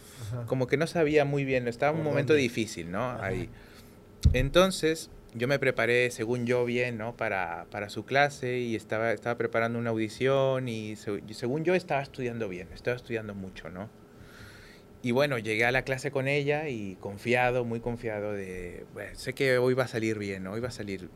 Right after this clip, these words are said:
Speaker 2: ¿no? Y empiezo a tocar y según yo, estaban las cosas, estaba tocando bien, ¿no? Y había cosas que me sali-, que no me habían salido y me estaban saliendo en ese momento.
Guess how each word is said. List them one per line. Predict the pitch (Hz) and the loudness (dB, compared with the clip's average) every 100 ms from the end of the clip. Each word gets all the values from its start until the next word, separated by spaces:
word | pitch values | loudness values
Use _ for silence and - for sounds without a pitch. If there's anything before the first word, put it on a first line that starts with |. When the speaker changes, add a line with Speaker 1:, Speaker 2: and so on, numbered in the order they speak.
| - | -14
Speaker 2:
¿no? | 92 101 123 - - - - - | -10 -8 -10 -18 -20 -20 -20 -10
Y | 135 | -2
empiezo | 135 156 190 | 0 2 0
a | |
tocar | 175 160 175 190 | 0 6 6 6
y | |
según | 180 139 143 165 | 2 0 2 2
yo, | 156 165 214 - - - - - - - | 8 8 8 0 -18 -18 -16 -14 -14 -14
estaban | - 127 127 135 | -8 -2 0 0
las | 127 107 | -2 -4
cosas, | 127 123 139 127 110 110 | -4 -4 -2 0 -2 -4
estaba | - 131 151 | -6 -4 0
tocando | 147 160 156 | 0 4 4
bien, | 147 190 180 | 4 2 0
¿no? | 156 | -2
Y | 180 | 0
había | 135 127 131 | 0 0 -2
cosas | 135 139 | -6 -8
que | 131 | -6
me | 120 | -6
sali-, | 113 107 110 | -4 -4 -4
que | - | -2
no | 113 | -2
me | 120 | 0
habían | 131 139 131 | 2 2 0
salido | 120 131 156 | -2 0 2
y | 151 131 | 2 0
me | 113 | -4
estaban | 104 117 117 | -4 -4 -2
saliendo | 113 107 117 | -4 -4 -4
en | 110 | -4
ese | 101 95 101 | -8 -8 -8
momento. | 101 131 151 151 147 | -4 -4 -4 -4 -6